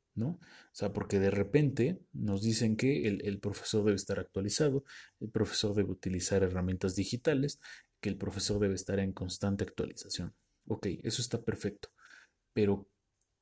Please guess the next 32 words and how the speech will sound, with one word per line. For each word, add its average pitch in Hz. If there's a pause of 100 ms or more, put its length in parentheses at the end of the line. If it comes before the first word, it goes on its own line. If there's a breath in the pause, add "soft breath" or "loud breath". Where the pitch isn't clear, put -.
estamos 127
en 131
el 113
mismo 107
espacio, - (1500)
¿no? 113 (720 soft breath)
O -
sea, 117
de 107
repente 123
no 131
entendemos 131
que, -
que, -
que -
el 104
cambio 131
debe 123
de 101
ser 110
genérico, 101 (340 loud breath)
no 123
debe 127
de 104
ser 113
de 104
uno 107 (600)
de 107
los, 95
de 104
los 98
elementos, 90